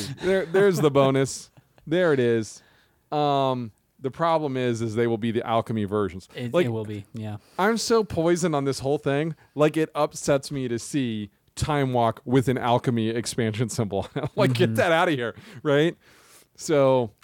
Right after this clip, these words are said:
Speaker 2: My, my only hope is, like, like I said, I feel like this is almost like an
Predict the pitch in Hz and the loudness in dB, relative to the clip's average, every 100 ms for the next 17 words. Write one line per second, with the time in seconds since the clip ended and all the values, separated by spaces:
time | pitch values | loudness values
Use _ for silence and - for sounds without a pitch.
0 | _ _ _ - 151 165 160 160 - 175 | _ _ _ -4 -2 -2 -4 -4 0 2
1 | 190 165 135 123 117 110 110 - 147 143 | 2 2 2 2 0 -2 -6 -4 0 0
2 | 135 123 113 110 123 - 170 160 127 143 | 0 -2 -4 -6 -6 -2 0 0 0 -2
3 | 139 131 135 135 131 131 120 113 | 0 -2 0 0 2 0 -2 -4